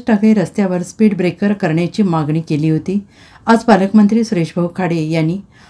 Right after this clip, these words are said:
अपघात स्थळाची पाहणी करून सार्वजनिक बांधकाम विभागाच्या अधिकाऱ्यांना जागेवर बोलावून घेतलं होतं. रहदारी असल्या ठिकाणी तात्काळ स्पीड ब्रेकर करण्याचे आदेश अधिकाऱ्यांना दिले. आज सकाळी एक अपघात होऊन आणखीन एक इसम,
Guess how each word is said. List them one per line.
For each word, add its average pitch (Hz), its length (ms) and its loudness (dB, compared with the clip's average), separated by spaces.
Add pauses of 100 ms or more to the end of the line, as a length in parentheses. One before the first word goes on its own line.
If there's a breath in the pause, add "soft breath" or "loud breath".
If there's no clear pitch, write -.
(180 soft breath)
अपघात 202 320 4
स्थळाची 226 520 2
पाहणी 165 380 -2
करून 160 360 -2 (160)
सार्वजनिक 208 640 4
बांधकाम 165 360 -2
विभागाच्या 175 520 -2
अधिकाऱ्यांना 175 580 0
जागेवर 156 380 -2
बोलावून 156 480 -4
घेतलं 151 380 -4
होतं. 151 260 -6 (640 soft breath)
रहदारी 233 420 6 (100)
असल्या 208 420 0
ठिकाणी 202 800 0 (540)
तात्काळ 226 400 2
स्पीड 202 440 0
ब्रेकर 180 340 -2
करण्याचे 170 500 -2
आदेश 175 420 -2
अधिकाऱ्यांना 165 560 0
दिले. 156 280 -2 (500 soft breath)
आज 233 160 4
सकाळी 247 480 2
एक 196 220 -2
अपघात 175 300 -2
होऊन 196 120 0 (120)
आणखीन 196 320 2
एक 240 200 0
इसम, 180 360 -2